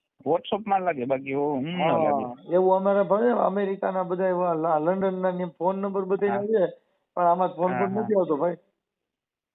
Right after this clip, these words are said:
Speaker 1: હા, ઈ ડાયરેક્ટ
Speaker 2: તમે
Speaker 1: ન લાગે.
Speaker 2: કરી શકો.
Speaker 1: તમારે WhatsApp
Speaker 2: હા,
Speaker 1: માંથી
Speaker 2: ઓમ
Speaker 1: કરો
Speaker 2: સારું
Speaker 1: તો
Speaker 2: છે,
Speaker 1: લાગે.
Speaker 2: તમારે સારું.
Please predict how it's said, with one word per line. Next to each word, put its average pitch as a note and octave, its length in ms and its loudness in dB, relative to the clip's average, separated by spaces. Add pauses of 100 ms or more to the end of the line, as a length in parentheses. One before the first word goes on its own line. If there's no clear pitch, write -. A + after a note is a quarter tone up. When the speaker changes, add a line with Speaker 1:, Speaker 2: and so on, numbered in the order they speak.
(240)
Speaker 1:
હા, C3 180 -2
ઈ C#3+ 480 -6
ડાયરેક્ટ E3+ 360 0
Speaker 2:
તમે B3 100 4
Speaker 1:
ન A#3+ 120 4
લાગે. C4+ 120 8
Speaker 2:
કરી C#4 100 6
શકો. A#3+ 100 8
Speaker 1:
તમારે G#3+ 220 4
WhatsApp E3 420 -2
Speaker 2:
હા, G#3+ 120 6
Speaker 1:
માંથી A#3+ 200 8
Speaker 2:
ઓમ C4 60 6
Speaker 1:
કરો B3 100 6
Speaker 2:
સારું C#4 180 6
Speaker 1:
તો B3+ 60 4
Speaker 2:
છે, A3+ 40 4
Speaker 1:
લાગે. G3+ 120 4
Speaker 2:
તમારે G#3+ 320 6
સારું. G3+ 300 4